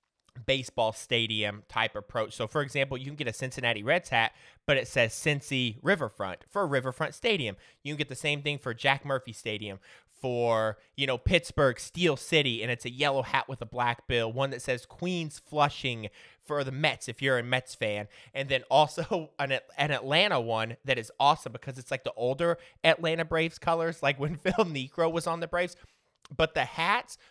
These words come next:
they're ph-, they're phenomenal build quality. They're all snapbacks. They're made out of hundred percent merino wool. And I just love the idea that they're super nostalgic. And they, again, it sort of encompasses the theme of this whole podcast where it takes you back to when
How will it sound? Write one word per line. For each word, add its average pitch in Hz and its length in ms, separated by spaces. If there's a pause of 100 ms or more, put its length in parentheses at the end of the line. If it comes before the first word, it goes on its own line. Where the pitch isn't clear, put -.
they're 151 140
ph-, 170 240
they're 175 120
phenomenal 156 520
build 131 260
quality. 110 400
They're 104 240
all 123 220
snapbacks. 107 640
They're 117 80
made 123 220
out 120 120
of 110 100
hundred 123 240
percent 127 360
merino 110 480
wool. 107 380 (340)
And 131 140
I 135 80
just - 240
love 135 160
the 135 160
idea 120 380
that 120 120
they're 107 160
super 123 480
nostalgic. 113 640
And 117 160
they, 113 160 (340)
again, 147 360
it 127 160
sort 143 180
of 135 140
encompasses 127 580
the 117 140
theme 131 260
of 113 100
this 120 200
whole 117 160
podcast 120 520
where 120 140
it - 80
takes - 340
you 127 80
back 117 300
to 135 100
when 151 300